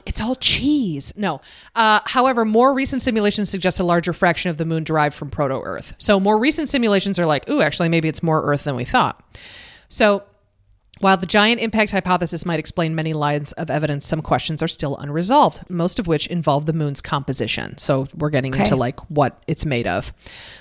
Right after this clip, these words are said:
Speaker 1: So in two thousand one, a team at the Carnegie Institute of Washington reported the most precise measurement of the isotopic signatures of lunar rocks. So, like, all of the composition, like,
Speaker 2: Mm-hmm.
Speaker 1: what's in it.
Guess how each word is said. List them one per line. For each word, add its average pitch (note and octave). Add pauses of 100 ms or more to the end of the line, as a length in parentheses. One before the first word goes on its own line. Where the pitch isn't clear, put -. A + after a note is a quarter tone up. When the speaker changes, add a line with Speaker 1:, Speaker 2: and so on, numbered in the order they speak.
Speaker 1:
So -
in G#3
two C4
thousand A3
one, G3
a D3+
team G3
at F#3
the E3+
Carnegie F#3+
Institute F#3
of G#3+
Washington D#3+
reported D#3+
the E3+
most D3+
precise -
measurement E3
of -
the D3+
isotopic E3
signatures D#3+
of D3
lunar C#3+
rocks. F2 (300)
So, -
like, D#3
all E3+
of E3
the D#3+
composition, D3
like, C3+
Speaker 2:
Mm-hmm. A#3
Speaker 1:
what's D#3
in B2
it. -